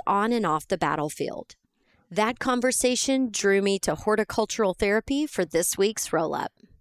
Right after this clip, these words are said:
Horticultural therapy combines gardening and social services to improve the lives of people with physical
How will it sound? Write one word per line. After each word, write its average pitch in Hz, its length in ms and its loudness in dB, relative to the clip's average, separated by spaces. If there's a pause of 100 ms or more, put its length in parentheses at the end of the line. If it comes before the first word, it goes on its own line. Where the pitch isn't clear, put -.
(640)
Horticultural 208 680 2
therapy 160 680 0
combines 208 500 0
gardening 254 760 0
and 156 140 -4
social 165 400 0
services - 800 -2
to - 140 -2
improve 196 400 2
the 190 120 2
lives 180 460 2
of 165 140 -4
people 208 520 -2
with 160 240 -2
physical 226 600 2